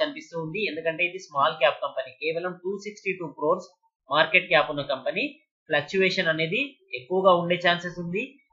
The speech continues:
కానీ financial trend చూడండి, దీంట్లో Revenue అనేది, profits అనేవి టూ థౌసండ్ సెవెంటీన్ తో compare చేసుకున్నట్టయితే revenue ten percent పెరిగితే profits అనేది ట్వంటీ సెవెన్ పర్సెంట్ పెరగడం జరిగింది. అలాగే టూ థౌసండ్ నైన్టీన్ లో చూసుకున్నట్టయితే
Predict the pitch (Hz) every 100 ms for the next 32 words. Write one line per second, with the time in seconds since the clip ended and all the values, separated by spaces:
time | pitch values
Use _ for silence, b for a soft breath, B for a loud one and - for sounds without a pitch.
0 | _ 165 180 214 165 165 220 254 254 226
1 | 202 190 208 190 180 165 170 165 190 170
2 | - _ _ _ _ _ _ 131 170 196
3 | 247 262 240 214 208 240 294 - _ _
4 | - 170 196 220 208 180 180 226 214 196
5 | 214 190 180 185 233 262 220 240 214 190
6 | 220 214 202 214 202 196 196 202 156 160
7 | 190 202 165 170 156 156 185 165 151 156
8 | 202 151 156 170 160 151 180 190 147 160
9 | 208 202 185 170 165 170 165 151 156 160
10 | 151 151 160 190 139 156 185 190 175 185
11 | 175 151 160 190 233 220 202 190 - 180
12 | 175 175